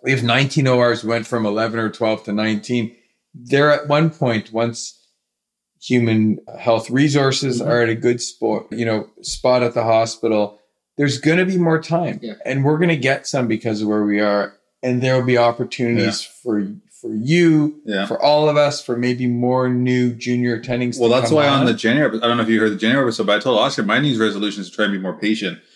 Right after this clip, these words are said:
Speaker 3: 'Cause y-, you know, we're type A. You want everything
Speaker 2: Yeah.
Speaker 3: right now. You want things going right now. But sometimes, as you said, when you were growing up in Sinai, you need, you need to wait a little bit. You s-, try and be patient. Keep there. Keep present. You know, tell the person what you
Speaker 1: Opportunities
Speaker 3: need.
Speaker 1: come up also.
Speaker 3: Opportunities come up, and you kinda wanna be there
Speaker 2: And if you
Speaker 3: when
Speaker 2: sit
Speaker 3: they
Speaker 2: back
Speaker 3: come
Speaker 2: and,
Speaker 3: around.
Speaker 2: and you think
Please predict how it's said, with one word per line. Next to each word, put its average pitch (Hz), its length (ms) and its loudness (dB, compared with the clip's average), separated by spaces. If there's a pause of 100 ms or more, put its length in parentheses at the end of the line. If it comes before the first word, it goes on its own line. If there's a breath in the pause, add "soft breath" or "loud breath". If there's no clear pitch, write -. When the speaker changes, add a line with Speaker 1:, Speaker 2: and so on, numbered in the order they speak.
(200 soft breath)
Speaker 3:
'Cause 117 100 -2
y-, 147 240 -2
you 151 100 0
know, 170 80 4
we're 160 100 4
type 160 220 2
A. 147 100 2
You 117 180 4
want 147 180 2
everything 139 240 0
Speaker 2:
Yeah. 131 60 2
Speaker 3:
right 131 80 2
now. 131 120 2
You 131 120 2
want 135 200 0
things 131 180 -4
going 123 140 0
right 127 60 2
now. 131 100 0
But 113 140 -2
sometimes, 135 520 -2
as 101 160 -2
you 127 80 -4
said, 127 280 -2 (300 loud breath)
when 110 120 2
you 120 120 6
were 139 80 2
growing 110 240 0
up 101 120 -4
in 101 80 -4
Sinai, 101 260 -2
you 101 100 0
need, 101 200 -2
you 113 120 0
need 123 140 4
to 165 60 0
wait 160 160 2
a 160 40 4
little 151 160 4
bit. 147 140 0
You 110 80 -2
s-, - 180 -12 (120)
try 113 140 -2
and 135 80 0
be 151 60 0
patient. 131 420 -2 (380 loud breath)
Keep 220 320 0
there. 180 260 4
Keep 208 260 -2
present. 147 540 0
You 139 80 0
know, 123 140 2
tell 147 300 2
the 180 140 4
person 180 300 2
what 180 140 4
you 175 60 2
Speaker 1:
Opportunities 160 200 2
Speaker 3:
need. 156 120 4
Speaker 1:
come 160 100 0
up 190 240 -2
also. 147 240 0
Speaker 3:
Opportunities 151 500 0
come 156 220 0
up, 131 160 0
and 135 100 -2
you 123 100 -4
kinda 131 220 0
wanna 127 200 2
be 117 220 2
there 104 360 2
Speaker 2:
And 143 180 -4
if 165 140 -2
you 175 80 -6
Speaker 3:
when 117 160 -4
Speaker 2:
sit - 0 -
Speaker 3:
they 123 80 0
Speaker 2:
back 127 100 0
Speaker 3:
come 123 100 0
Speaker 2:
and, 127 80 4
Speaker 3:
around. 110 300 0
Speaker 2:
and 127 140 -10
you 110 80 -4
think 143 400 -8